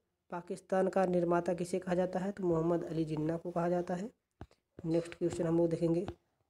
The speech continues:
पाकिस्तान शब्द का जन्मदाता किसे कहा जाता है? तो रहमत अली को कहा जाता है।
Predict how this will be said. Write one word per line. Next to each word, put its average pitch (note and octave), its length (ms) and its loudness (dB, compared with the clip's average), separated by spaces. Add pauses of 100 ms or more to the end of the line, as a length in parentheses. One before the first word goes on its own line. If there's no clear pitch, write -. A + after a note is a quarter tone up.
(120)
पाकिस्तान F#3 800 0
शब्द F#3 300 0
का F#3 140 2
जन्मदाता F3 500 4
किसे F3+ 260 0
कहा F#3 160 0
जाता F#3 240 0
है? G3 140 -2
तो - 520 -14
रहमत E3+ 480 2
अली E3 200 2
को E3+ 120 -2
कहा E3+ 200 0
जाता F3 260 2
है। G3 160 -4